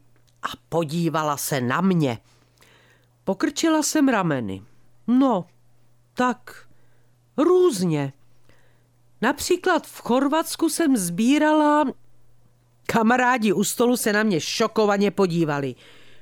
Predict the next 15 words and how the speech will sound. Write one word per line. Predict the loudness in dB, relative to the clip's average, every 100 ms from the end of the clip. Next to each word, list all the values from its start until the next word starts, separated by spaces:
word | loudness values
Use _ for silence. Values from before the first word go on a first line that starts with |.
| -18
„Fuchsová, | -6 -2 -2 -2 0 2 2 0 -2 -6 -12 _ _
co | -4 -2 0 2 2
jsi | 0 -4 -8 _ _
sbírala | -10 -10 -2 0 2 2 2 2 0
v | -2 -8
Chorvatsku?“ | -4 0 2 2 0 -2 -6 -4 0 0 -2 _ _ -20 -20 -20 -12
říkali | -4 -2 -2 -2 0
jejich | 0 0 -4 -4
udivené | -2 0 0 0 0
pohledy, | 0 0 2 0 0 -2 -8 -20 -6
tak | -4 0
jsem | 0 2
radši | 0 -2 -2
rychle | 0 -2 -2 -2
pokračovala. | -4 -4 -8 -6 -4 -4 -6